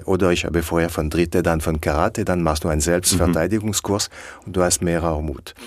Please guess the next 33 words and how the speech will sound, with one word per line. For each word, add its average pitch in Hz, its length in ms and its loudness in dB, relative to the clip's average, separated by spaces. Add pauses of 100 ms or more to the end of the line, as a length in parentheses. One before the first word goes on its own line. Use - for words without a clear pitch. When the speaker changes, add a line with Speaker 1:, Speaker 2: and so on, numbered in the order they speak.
(520)
Speaker 1:
Oder 90 240 6 (200)
du 95 100 0
kannst 92 200 2
deine 85 300 4
Ängste 85 420 0
ü-, 87 200 0
überwinden 78 600 0
mit 92 220 -2
Ressourcen. 80 480 -2
Eine 87 220 4
Speaker 2:
Mhm. 87 60 4
Speaker 1:
Ressource 92 440 2
wäre 78 220 2
auch, 85 140 2
ich 78 120 -4
gebe 82 260 0
dir 82 160 0
hunderttausend 82 560 -2
Franken, 85 400 -4
dann 85 200 0
wagst 76 320 -4
du 78 80 -2
noch 71 180 -2
mehr. 67 260 -8 (200)
Speaker 2:
Mhm. 80 260 -2 (240)
Speaker 1:
Auf 87 140 -8
die 87 120 0
andere 95 300 6
Seite 104 440 2 (500)
kann 95 160 4
ich - 160 0
positive 110 480 2
Erfahrung 92 640 0